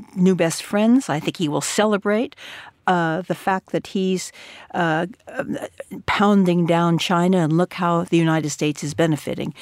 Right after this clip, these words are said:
So I'm, I, he will, I, I, as far as I'm concerned, he, I, he may, he may say, "Look at those awful people stopping the border wall being built." But he's more likely, I suspect, to celebrate,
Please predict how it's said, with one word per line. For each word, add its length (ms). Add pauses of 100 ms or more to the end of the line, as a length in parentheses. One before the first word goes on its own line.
(220)
So 200
I'm, 240
I, 160
he 240
will, 300
I, 120 (120)
I, 200
as 120
far 160
as 80
I'm 180
concerned, 480
he, 220
I, 100
he 160
may, 420 (280)
he 220
may 380
say, 460 (140)
"Look 160
at 80
those 220
awful 260
people 320
stopping 400
the 80
border 340
wall 280
being 240
built." 360 (360)
But 100
he's 160
more 180
likely, 440
I 100
suspect, 720 (340)
to 100
celebrate, 760